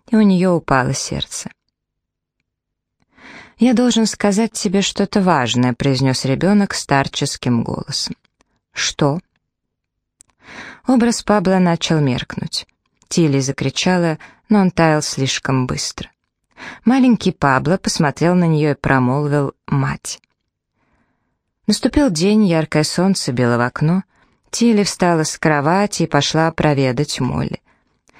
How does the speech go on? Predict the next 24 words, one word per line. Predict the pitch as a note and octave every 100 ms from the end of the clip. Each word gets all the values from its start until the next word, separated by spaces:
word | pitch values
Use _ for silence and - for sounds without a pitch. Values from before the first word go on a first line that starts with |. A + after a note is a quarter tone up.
| _
Мать | A3 B3+ -
с | -
прямой, | F3 F3 F#3+ G3+
как | E3+ E3
аршин, | D3 - D3+
спиной | D3 - - D3 D#3 F#3+
сидела | - D3 D3 D3+ C#3 -
в | -
своей | - D3+ C#3+ C#3+
коляске | - C#3+ C3+ C3 - -
у | B2+
очага, | A#2+ - C3+ F3 A3 - - - -
одетая | A#3+ D#3 D3+ - F3+
и | F3+
причесанная. | C#3+ C3 - C3+ - - - F3+ _ _ _ _ _ _
Она | - A#3 G#3
подбросила | - D3+ D3+ E3 - D#3 D3
дров | C3 C3+ B2+
в | C3+ C3
огонь | C3 F#3 A3 E3+
и |
теперь | B2+ - D#3 -
кормила | - C3 C3+ D3+
его | D3 C#3 C#3+